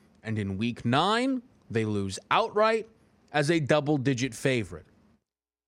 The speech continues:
Here is where that's concerning for the Buffalo Bills. Because as I sit here through eight weeks, and I look at everything that's played out,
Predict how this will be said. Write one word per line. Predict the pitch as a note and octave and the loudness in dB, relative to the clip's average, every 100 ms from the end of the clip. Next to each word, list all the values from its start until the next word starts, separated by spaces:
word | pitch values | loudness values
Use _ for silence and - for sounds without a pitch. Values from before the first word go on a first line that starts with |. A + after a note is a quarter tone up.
| - | -2
Here | F#3+ A#3 | 2 2
is | G#3+ | 2
where | G#3 | 2
that's | F#3 D#3+ D#3 | 2 0 0
concerning | - D#3 - B2+ B2 B2+ | -2 -2 0 0 0 -2
for | A2+ B2 | -2 -2
the | |
Buffalo | A2 G2+ - G#2 G2 | -2 -2 -4 -6 -6
Bills. | F2 D#2 - - - _ _ _ - - - | -8 -14 -14 -12 -12 _ _ _ -20 -20 -4
Because | D3+ | 0
as | D3+ D3 | 4 4
I | F3 | 4
sit | A3 A#3 | 2 2
here | G3 G3+ | 2 2
through | F#3 F#3+ F3+ | 2 0 2
eight | E3 D#3+ | 0 0
weeks, | E3+ D#3+ D3+ - - - _ _ _ _ _ _ _ - | -2 -2 -2 -6 -8 -10 _ _ _ _ _ _ _ -4
and | C#3 | 0
I | C#3+ | 2
look | D3+ E3 | 2 2
at | D3+ | 0
everything | E3 F#3+ G3 | 2 2 2
that's | F#3+ D#3 | 0 -2
played | - F3+ D#3+ | -2 0 2
out, | D3 F#2+ D#2 | 0 -2 -8